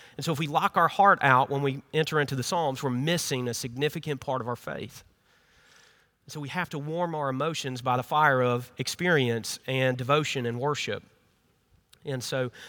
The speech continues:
the psalm that I'm giving you today is actually a psalm that you probably don't know the whole psalm. You probably know one verse in this psalm, but I,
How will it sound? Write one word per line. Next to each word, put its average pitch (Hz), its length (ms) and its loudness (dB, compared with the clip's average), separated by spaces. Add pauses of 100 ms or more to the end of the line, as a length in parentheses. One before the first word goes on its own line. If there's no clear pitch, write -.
the 147 80 0
psalm 208 400 6
that 175 80 8
I'm 160 180 8
giving 170 220 2
you 170 80 2
today 160 380 6
is 139 100 4
actually 160 400 6
a 139 60 6
psalm 156 260 6
that 143 100 2
you 151 60 -4
probably 208 400 8
don't 175 220 4
know 185 160 8
the 151 80 6
whole 131 160 2
psalm. 117 340 -2
You 123 80 -2
probably 180 380 6
know 156 160 6
one 160 360 6
verse 147 520 2 (420)
in 143 160 2
this 135 140 2
psalm, 117 460 0
but 120 200 -4
I, - 160 -2